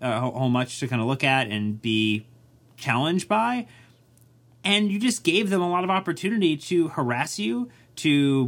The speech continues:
buy early fouls, to run the narrative of the game. And it was only very late in the match where we had those kinda late subs where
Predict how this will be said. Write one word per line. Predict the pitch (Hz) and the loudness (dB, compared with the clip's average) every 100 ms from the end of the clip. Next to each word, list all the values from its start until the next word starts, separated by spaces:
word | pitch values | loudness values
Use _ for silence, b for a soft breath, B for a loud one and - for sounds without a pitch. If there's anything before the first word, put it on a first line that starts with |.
| 123 | 0
buy | 123 139 160 156 | 0 2 0 0
early | 147 147 135 | -2 -2 -2
fouls, | 165 175 185 190 180 - | 2 2 2 -2 -4 -8
to | - 127 123 123 120 120 117 - _ _ - - - 147 | -2 2 4 4 4 2 -2 -10 _ _ -20 -20 -16 -4
run | 147 151 185 | 2 2 2
the | 156 | 2
narrative | 135 147 156 147 | 2 2 0 -2
of | 123 | -2
the | 117 | -2
game. | 110 117 156 190 196 B B B 165 | -2 -2 -2 -4 -6 B B B 0
And | 170 | 0
it | |
was | 156 143 | 0 0
only | 151 156 143 135 _ 127 | 0 0 0 -2 _ -8
very | 113 117 143 185 | -2 2 4 4
late | 180 180 180 | 2 2 0
in | 170 | -2
the | 156 | -2
match | 151 156 131 - 123 | -2 0 -2 -4 -4
where | 117 | 0
we | 120 123 123 113 | 2 2 2 0
had | - 147 | 0 -2
those | 135 123 | 0 -2
kinda | - 110 | -2 -2
late | 107 135 - | 0 -2 -2
subs | - 143 117 104 104 | -4 -2 -2 -4 -4
where | 110 110 110 107 | -2 0 0 -2